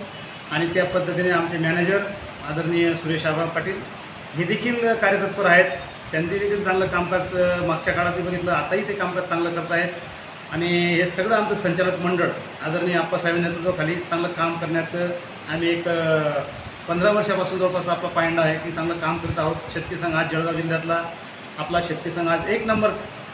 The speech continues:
स्थानावर काम करत आहोत आणि चांगलं उत्पन्न आहे. नवीन नवीन काहीतरी संकल्पना आप्पासाहेबांनी सुचवल्या आहेत, हे उदाहरणार्थ पाचोरा जे आपलं आडत दुकान आहे मार्केटला,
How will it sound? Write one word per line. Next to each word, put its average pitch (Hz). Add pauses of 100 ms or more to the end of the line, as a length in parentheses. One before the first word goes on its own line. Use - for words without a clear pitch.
(600)
स्थानावर 170
काम 160
करत 151
आहोत 123 (540)
आणि 175
चांगलं 175
उत्पन्न 180
आहे. 160
नवीन 165
नवीन 190
काहीतरी 180
संकल्पना 160
आप्पासाहेबांनी 165
सुचवल्या 180
आहेत, 139 (520)
हे 160
उदाहरणार्थ 175
पाचोरा 175
जे 175 (100)
आपलं 160
आडत 160
दुकान 175
आहे 143
मार्केटला, 143